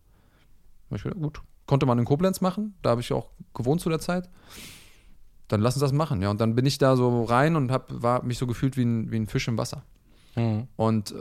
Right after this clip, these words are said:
Speaker 1: hab gemerkt, dass, äh, witzig, ich war letzte Woche da und durfte so als, als ehemaliger Absolvent mal den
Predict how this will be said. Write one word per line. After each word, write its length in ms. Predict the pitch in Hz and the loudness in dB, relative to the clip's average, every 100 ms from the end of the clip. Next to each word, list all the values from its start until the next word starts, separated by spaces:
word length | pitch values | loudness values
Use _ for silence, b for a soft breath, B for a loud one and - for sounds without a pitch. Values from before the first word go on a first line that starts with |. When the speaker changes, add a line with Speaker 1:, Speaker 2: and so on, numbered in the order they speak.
| - | -8
Speaker 1:
hab 220 | 113 123 - | -2 0 2
gemerkt, 420 | 127 131 147 - | 4 4 2 2
dass, 260 | 123 - - - _ - - - _ _ _ _ - - - - - - - | 0 0 -12 -20 _ -20 -20 -20 _ _ _ _ -20 -20 -20 -20 -20 -20 -12
äh, 360 | - - - 101 | -12 -8 -8 -2
witzig, 320 | 131 - 107 | -2 -2 -4
ich 120 | 107 | 2
war 100 | 120 | 4
letzte 420 | 123 160 - - | 6 4 2 2
Woche 240 | 143 147 135 | 2 4 4
da 200 | 131 156 | 4 4
und 240 | 135 123 - | 0 -4 -2
durfte 340 | 143 147 131 | 0 0 -2
so 140 | 120 | 2
als, 320 | 117 117 - - | 2 2 0 -4
als 440 | 113 104 - - - - | -4 -4 -8 -8 -10 2
ehemaliger 680 | 143 156 143 135 135 123 123 | 6 6 8 6 6 6 4
Absolvent 640 | 120 - 117 127 147 135 | 2 4 6 6 4 2
mal 280 | 123 113 113 | 2 2 2
den 340 | 117 113 110 | 2 0 -2